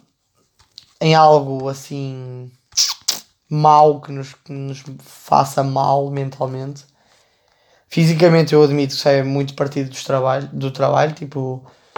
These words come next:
pá, estar em pé e fazer cenas e acartar coisas e isso é complicado, mas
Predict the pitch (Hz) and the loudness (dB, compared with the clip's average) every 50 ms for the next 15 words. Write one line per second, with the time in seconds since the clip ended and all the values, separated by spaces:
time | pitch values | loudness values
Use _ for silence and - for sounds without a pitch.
0 | - - _ _ _ - 135 - - 139 139 151 160 156 - - 147 151 151 151 | -18 -18 _ _ _ -18 -12 -4 0 0 2 2 0 0 2 4 6 8 8 8
1 | 147 143 139 135 131 127 127 131 131 127 - 143 139 135 143 139 139 - - - | 6 6 4 0 -2 -4 -6 -8 -10 -10 -8 -6 -4 -4 -4 -6 -6 -8 -10 -8
2 | 139 139 147 143 135 135 135 127 127 131 131 131 127 127 - 143 135 - 127 131 | -4 -2 -2 -2 -2 -4 -6 -6 -8 -8 -8 -8 -8 -8 -8 -8 -4 -4 -4 -6
3 | 135 - - 139 147 147 143 139 135 131 135 139 147 151 147 - _ _ _ _ | -6 -6 -2 0 0 0 0 -2 -4 -6 -6 -6 -6 -8 -10 -16 _ _ _ _
4 | _ _ _ _ _ - - 127 135 139 139 135 - 135 139 143 156 156 - _ | _ _ _ _ _ -14 -12 -8 -4 -4 -2 2 2 4 4 4 2 0 -4 _
5 | - - - - - - - - _ - 175 180 190 196 190 185 170 160 143 139 | -20 -16 -14 -12 -12 -12 -14 -14 _ -8 -4 -2 0 2 2 4 4 4 4 2
6 | 135 139 165 - - - | 2 -2 -4 -6 -12 -18